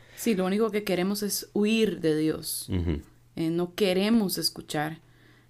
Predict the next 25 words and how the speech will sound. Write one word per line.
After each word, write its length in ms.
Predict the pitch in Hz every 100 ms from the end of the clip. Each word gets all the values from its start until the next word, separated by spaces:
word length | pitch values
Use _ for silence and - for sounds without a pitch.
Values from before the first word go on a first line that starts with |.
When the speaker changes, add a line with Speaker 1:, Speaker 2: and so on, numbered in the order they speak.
| -
Speaker 1:
eh, 500 | 160 160 151 151 147
lo 140 | 156 156
que 100 | 156
Él 100 | 151
tenga 220 | 165 165
que 100 | 175
decir, 340 | 156 - 190
y 80 | 220
quien 200 | - 160
sea 220 | 160 160
que 380 | 170 185 170 160 -
escucha, 720 | 156 - - 196 196 233 240 - - - - - _ -
em, 500 | 165 160 151 151 151 -
es 480 | 165 165 170 - - _
porque 380 | 185 170 170 156
Dios 440 | 175 180 185 190
despierta 880 | 175 156 - 190 202 208 208 - 156
el 80 | 151
espíritu 480 | 156 165 170 175 165
de 60 |
esa 140 | 156 165
persona 460 | 160 156 151 175
para 260 | 175 156 -
que 140 | -
escuche. 440 | 165 - 277 -